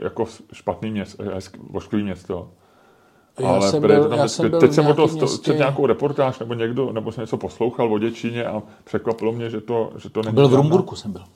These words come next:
Speaker 1: Rumburku?
Speaker 2: Hmm. A to je zrovna ještě jako docela hezký město na tu jako oblast. A to je
Speaker 1: A
Speaker 2: to.
Speaker 1: stejně tě
Speaker 2: A pak
Speaker 1: šok-,
Speaker 2: jsem byl ve
Speaker 1: šokovalo.
Speaker 2: Vansdorfu jednou a tam jsem třeba do Vansdorfu se jede, že jo, přes Německo.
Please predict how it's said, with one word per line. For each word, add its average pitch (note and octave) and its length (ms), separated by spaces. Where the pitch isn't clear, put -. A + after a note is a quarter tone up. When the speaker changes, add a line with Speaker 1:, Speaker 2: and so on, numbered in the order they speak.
Speaker 1:
Rumburku? B2 600
Speaker 2:
Hmm. A2 220
A B2+ 100
to D#3 120
je D3+ 100
zrovna D#3 220
ještě E3 200
jako E3+ 180
docela F3 300
hezký E3+ 280
město D#3+ 300
na D3+ 120
tu D3 260
jako C#3+ 240
oblast. A#2+ 440
A A2+ 480
to - 120
je A2+ 60
Speaker 1:
A A2+ 80
Speaker 2:
to. A#2 80
Speaker 1:
stejně B2 260
tě A#2 180
Speaker 2:
A B2+ 60
pak B2+ 180
Speaker 1:
šok-, - 40
Speaker 2:
jsem D3+ 180
byl D3+ 80
ve D3 60
Speaker 1:
šokovalo. B2 240
Speaker 2:
Vansdorfu B2+ 500
jednou B2+ 460
a B2+ 40
tam B2 180
jsem C#3+ 220
třeba C#3 300
do C3+ 120
Vansdorfu B2+ 500
se - 160
jede, B2+ 200
že B2+ 80
jo, C#3 80
přes - 580
Německo. G#2+ 560